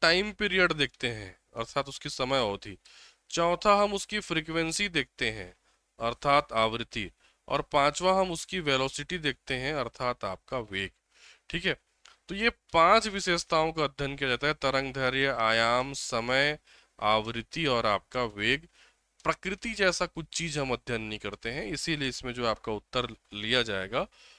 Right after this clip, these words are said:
वो होगा बी, प्रकृति। बारह का सही आंसर जाएगा बी।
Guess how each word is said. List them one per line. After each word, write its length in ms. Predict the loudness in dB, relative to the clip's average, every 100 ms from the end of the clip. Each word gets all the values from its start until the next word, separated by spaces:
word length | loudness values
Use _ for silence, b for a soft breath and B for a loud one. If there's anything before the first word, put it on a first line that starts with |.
| b
वो 160 | -6 -4
होगा 260 | -4 -4 -6
बी, 220 | -4 -8
प्रकृति। 520 | -6 -8 -6 -8 -8
बारह 280 | -2 0 2
का 120 | -2
सही 200 | -4 -2
आंसर 320 | -2 -4 -6
जाएगा 320 | -2 -2 -2 -6
बी। 260 | -2 -4